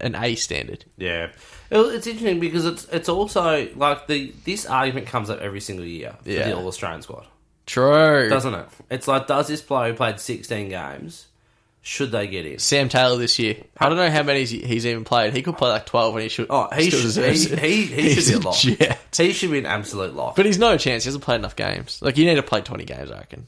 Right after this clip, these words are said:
Speaker 2: Oh, yeah, but see, why do you?
Speaker 1: I don't know.
Speaker 2: Because, and I think this is where,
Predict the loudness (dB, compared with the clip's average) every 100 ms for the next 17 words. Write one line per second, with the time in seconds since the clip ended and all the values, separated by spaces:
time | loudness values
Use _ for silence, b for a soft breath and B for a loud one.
0 | -4 -4 0 0 0 0 0 -2 -10 -2
1 | 0 2 2 0 -2 -6 -10 _ _ -16
2 | -2 0 2 0 0 -4 -4 -2 0 0
3 | 2 2 4 2 0 -2 0 2 2